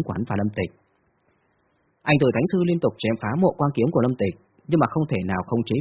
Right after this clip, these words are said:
phi kiếm lao ra ngoài được. Hơn nữa, hồn lực trong phi kiếm liên tục chấn động, khiến nội thương trong cơ thể ngày một trầm trọng, khiến hắn biết mình không thể nào khống chế được thanh phi kiếm đó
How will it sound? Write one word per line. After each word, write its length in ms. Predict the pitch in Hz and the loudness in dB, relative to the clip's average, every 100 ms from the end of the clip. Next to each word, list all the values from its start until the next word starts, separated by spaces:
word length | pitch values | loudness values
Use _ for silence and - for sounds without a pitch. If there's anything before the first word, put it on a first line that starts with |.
| 156 | 0
phi 80 | 143 | -2
kiếm 120 | 113 120 | 0 0
lao 100 | 160 135 | 0 0
ra 60 | 127 | -2
ngoài 160 | 107 90 | -2 -2
được. 140 | 87 - _ _ _ _ _ _ _ _ _ - | -4 -8 _ _ _ _ _ _ _ _ _ -2
Hơn 120 | 127 127 | 2 4
nữa, 120 | 139 180 | 4 4
hồn 120 | 123 | 2
lực 100 | 107 | 2
trong 140 | 135 131 | -2 -2
phi 80 | 139 | -2
kiếm 120 | 113 117 | 0 0
liên 120 | 160 | 2
tục 120 | 120 98 | 0 -2
chấn 160 | - 156 | -2 0
động, 140 | 135 92 - _ _ - | 0 0 -6 _ _ -2
khiến 160 | 113 165 | 0 2
nội 140 | 175 - | 2 2
thương 160 | 147 | 0
trong 140 | 135 139 | 0 -2
cơ 60 | 135 | 0
thể 100 | 110 85 | 0 -2
ngày 140 | 90 92 | -2 -2
một 100 | 92 | -2
trầm 160 | - 90 - | -4 -6 -6
trọng, 180 | 85 85 _ _ _ _ _ - | -8 -10 _ _ _ _ _ -4
khiến 140 | 123 | 0
hắn 100 | 120 175 | 2 2
biết 100 | 233 | 2
mình 120 | 107 101 | 2 0
không 140 | - 156 | 0 0
thể 80 | - 185 | 0 -2
nào 100 | 185 - | -2 -2
khống 160 | 117 110 | -4 -2
chế 120 | 110 | -2
được 120 | 156 - | -4 -4
thanh 140 | 123 - | -6 -4
phi 80 | 120 | -4
kiếm 140 | 107 | -2
đó 60 | 104 | -2